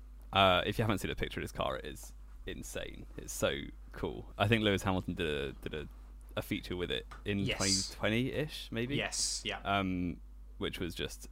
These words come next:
Speaker 1: incredible. Sky Sports YouTube channel probably has it, so go and check it out if you haven't. And yeah, the Red Bull, in terms of numbers, is probably the,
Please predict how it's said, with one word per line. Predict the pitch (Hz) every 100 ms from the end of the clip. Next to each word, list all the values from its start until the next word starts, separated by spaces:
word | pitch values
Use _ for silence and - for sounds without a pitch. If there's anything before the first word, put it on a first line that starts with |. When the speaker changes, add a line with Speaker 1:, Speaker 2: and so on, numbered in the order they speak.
| - -
Speaker 1:
incredible. | 85 98 80 73 -
Sky | - -
Sports | - 87 71 -
YouTube | 82 95
channel | - 71
probably | - - -
has | - 62
it, | 76 -
so | - 80
go | 90
and | -
check | - 98
it | 95
out | 85
if | 95
you | 92
haven't. | 87 82 - - - - -
And | 110 113
yeah, | 117 117
the | 104
Red | 135
Bull, | 131 107 - - - -
in | 110
terms | 107 101 -
of | -
numbers, | 101 95 76 -
is | -
probably | - 117 107 87
the, | 80